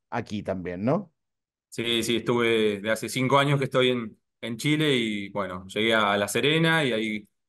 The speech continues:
Speaker 2: con responsabilidades en el norte de Chile, así que conozco muy bien las regiones y siempre un cariño especial para, para esa zona del país.
Speaker 1: Qué bueno. A ver, Lucas, cuéntanos un poco. Estamos, eh, estamos intentando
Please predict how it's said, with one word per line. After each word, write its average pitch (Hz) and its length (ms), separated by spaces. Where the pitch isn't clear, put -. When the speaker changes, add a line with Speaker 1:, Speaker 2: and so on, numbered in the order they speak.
Speaker 2:
con 113 120
responsabilidades 117 720
en 113 80
el 113 100
norte 123 300
de 113 100
Chile, 143 240
así 120 160
que 107 100
conozco 107 600
muy 127 180
bien 131 160
las 123 140
regiones 139 560
y 98 180
siempre 117 260
un 113 160
cariño 120 320
especial 120 440
para, 104 360
para 113 120
esa 113 160
zona 117 200
del 110 100
país. 104 320
Speaker 1:
Qué 156 140
bueno. 127 440
A 156 120
ver, 127 200
Lucas, - 440
cuéntanos 294 420
un 240 140
poco. 139 180
Estamos, 240 480
eh, 165 360
estamos 226 440
intentando 208 1040